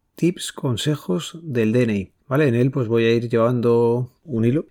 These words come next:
en el que poneros, eh, los errores habituales o comentar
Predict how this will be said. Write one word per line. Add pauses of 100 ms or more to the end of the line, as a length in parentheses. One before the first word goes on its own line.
en
el
que
poneros,
eh,
los
errores
habituales
o
comentar